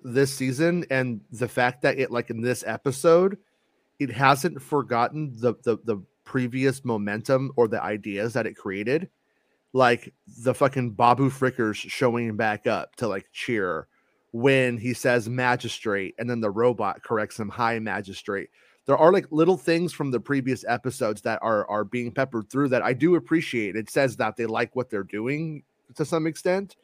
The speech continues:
and that they're, like, not letting their, their world, like, sort of pass on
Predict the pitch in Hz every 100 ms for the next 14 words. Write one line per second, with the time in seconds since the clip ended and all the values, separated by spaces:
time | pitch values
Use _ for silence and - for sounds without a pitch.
0 | _ _ _ - 135 135 120 127 120 120
1 | 131 120 _ - 123 123 127 131 131 139
2 | 120 110 120 113 104 113 120 131 113 123
3 | 135 127 104 _ - 107 101 - 117 98
4 | - 117 107 113 - 101 101 151